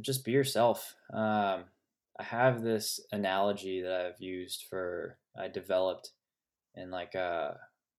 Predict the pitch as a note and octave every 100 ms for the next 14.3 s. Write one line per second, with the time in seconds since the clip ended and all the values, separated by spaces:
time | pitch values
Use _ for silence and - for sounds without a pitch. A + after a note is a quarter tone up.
0 | - G2+ F#2 F#2 F2+ F2+ - _ G2 G2+
1 | - F#2+ - - _ _ - G2+ G2+ F#2+
2 | F#2 F#2 F#2 F#2 F#2+ - _ F#2+ G2 F#2
3 | F2 F2 - _ _ _ _ _ _ _
4 | _ _ _ _ _ _ G#2+ G#2+ G#2 G2
5 | G2 F#2 F2+ - _ _ G#2 A2+ A2 -
6 | - G#2+ A2 A2 G#2 - G2 F#2+ F#2 -
7 | _ _ _ _ _ _ _ - G2+ G2
8 | - F#2+ F#2+ F#2 G2 F#2+ F#2 - F#2 F#2+
9 | F#2 F2 F2 E2 _ - - _ _ _
10 | B2+ B2+ A2 A2 G#2+ A2+ A2+ G#2+ G2+ -
11 | _ _ _ _ _ - A2+ A#2 A2+ A2+
12 | - A#2 G#2+ G2+ - _ _ G#2+ G2 -
13 | G#2+ G2+ G#2 G2 F#2 - - G#2 G2 F2+
14 | F2 F2 -